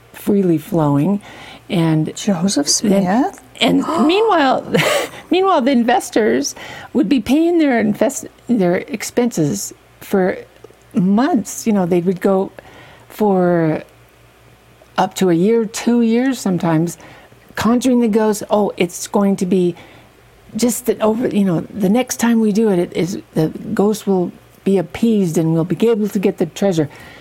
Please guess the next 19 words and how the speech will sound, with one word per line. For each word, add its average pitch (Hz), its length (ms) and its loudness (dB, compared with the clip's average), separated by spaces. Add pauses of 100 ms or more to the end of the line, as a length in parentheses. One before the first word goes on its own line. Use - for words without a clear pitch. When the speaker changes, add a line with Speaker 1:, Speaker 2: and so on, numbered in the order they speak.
(400)
Speaker 1:
Ninety 254 280 2
percent 233 340 0
of 196 80 -2
people 202 300 0
were 165 140 2
farmers 165 560 -2
back 214 240 -2
then, 226 180 2
and 165 120 -2
so 160 120 -2
this 170 240 -2
would 175 80 2
have 160 80 0
been 160 180 0
like 151 220 0
hitting 170 380 -2
the 170 100 0
lottery. 196 340 2
You 143 160 0